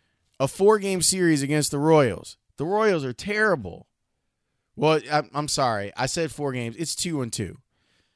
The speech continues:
They're doing the two and two thing like the White Sox are. So two games in Kansas City, two games,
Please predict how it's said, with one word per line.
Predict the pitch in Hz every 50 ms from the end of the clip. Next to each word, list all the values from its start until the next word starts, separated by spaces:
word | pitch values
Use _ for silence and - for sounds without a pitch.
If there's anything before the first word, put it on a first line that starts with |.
| _ _ _ _ _ _
They're | - 117 135 139
doing | 139 151 151 151
the | 143 143
two | - - 165 160 156
and | 147 131
two | - 139 131 123
thing | - 117 110 110 107
like | 107 107 -
the | 117
White | 110 110 107 104 -
Sox | 104 85 90 - 82
are. | 80 -
So | 90 - 104
two | - - 202 226 202
games | 202 196 190 185 160
in | 160
Kansas | 135 - 156 160 156 135 135 127
City, | - 143 135 135 131 127 127
two | - - - 202 190
games, | 185 185 175 170 165 160 156 143 -